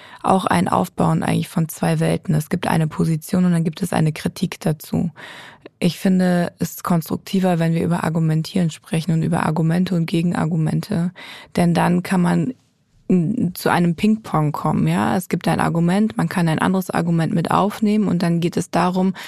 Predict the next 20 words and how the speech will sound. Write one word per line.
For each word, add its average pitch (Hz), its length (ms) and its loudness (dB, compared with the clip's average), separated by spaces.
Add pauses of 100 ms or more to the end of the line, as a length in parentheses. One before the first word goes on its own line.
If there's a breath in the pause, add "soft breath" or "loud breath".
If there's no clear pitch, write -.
(480 loud breath)
auszuhandeln 160 920 0
und 165 220 0
miteinander 180 800 2
in 175 180 2
den, 160 440 2 (280)
in 160 200 2
den 151 340 2
Diskurs 208 560 0
zu 208 120 -2
kommen 214 440 2
und - 400 -2
die 180 80 2
Gedanken 170 400 0
auszutauschen. 196 760 0
Und - 40 0
Argumente 175 800 2 (360 loud breath)
können 196 220 2
sich 190 240 0
auch - 180 0
verändern 156 800 0